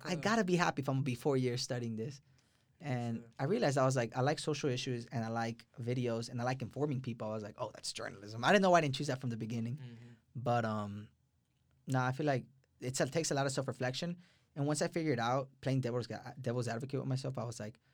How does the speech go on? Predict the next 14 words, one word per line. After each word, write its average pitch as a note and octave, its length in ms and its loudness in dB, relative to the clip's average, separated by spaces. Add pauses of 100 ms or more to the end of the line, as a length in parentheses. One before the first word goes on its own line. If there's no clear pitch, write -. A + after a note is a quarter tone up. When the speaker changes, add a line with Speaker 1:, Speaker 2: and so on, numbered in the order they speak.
(880)
Speaker 1:
I C#3 80 4
realized E3 400 6
everything D3 320 2
I - 20 4
was B2+ 160 2
mad A#2 240 2
on A2+ 320 -2 (200)
in A#2 120 -2
the A2 80 0
world. G#2 300 0
I G2 80 -2
was G#2 140 -6
like, A2 180 -10
"Man, A#2+ 420 -4